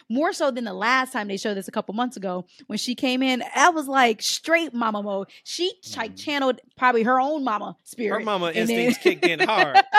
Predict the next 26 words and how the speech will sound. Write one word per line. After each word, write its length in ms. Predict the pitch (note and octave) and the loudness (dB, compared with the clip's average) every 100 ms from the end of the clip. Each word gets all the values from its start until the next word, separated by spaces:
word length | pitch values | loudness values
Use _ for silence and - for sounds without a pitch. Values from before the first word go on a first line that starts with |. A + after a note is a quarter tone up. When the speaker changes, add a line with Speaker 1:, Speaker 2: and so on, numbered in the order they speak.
| - - | 0 -2
Speaker 3:
I 40 | G#3+ | -4
was 80 | F3+ | -2
like, 140 | D#3+ | -2
"You 80 | B3 | 0
got 140 | D4+ | 0
a 20 | |
kid 260 | A3+ D#4 C#4+ | -2 -4 -4
somewhere 220 | D4 C4+ | -4 -6
you 140 | B3+ C4+ | -6 -4
hiding?" 400 | C4 C#4 B3+ A#3 - | -6 -6 -10 -12 -2
Speaker 1:
<laughs> 120 | A#4+ | 0
Right. 600 | E4 C5 - G#4 G#4+ - A#4 | 6 6 6 4 2 2 -6
Speaker 3:
Because 720 | F3+ D4 G#3 F#3 F3 F3 - - _ _ _ - | -6 0 2 2 0 -4 -6 -10 _ _ _ -4
that 180 | C4 | -4
sounded 440 | - A3 F3 D#3+ D3 | -4 -8 -8 -10 -10
just 200 | A#3 G3 | -10 -6
like 180 | G#3+ E3 | -4 -4
a 60 | |
mama. 300 | D3 C3+ A#2+ A#2 _ _ _ _ | -8 -10 -14 -20 _ _ _ _
Speaker 1:
Yep. 220 | - - - - _ _ _ _ _ - - - _ _ D4+ _ _ _ - | -6 -6 -8 -20 _ _ _ _ _ -20 -20 -20 _ _ -20 _ _ _ -4
Speaker 3:
That 160 | G3+ | -4
was 100 | D#3 | -4
crazy. 400 | - G3 B2 A2 _ _ _ _ _ _ | -6 -6 -6 -10 _ _ _ _ _ _
Uh, 180 | G3+ F#3+ F#3 | -2 0 2
real 140 | C4 | 0
quick, 380 | C4 B3+ D3 | 0 -2 -2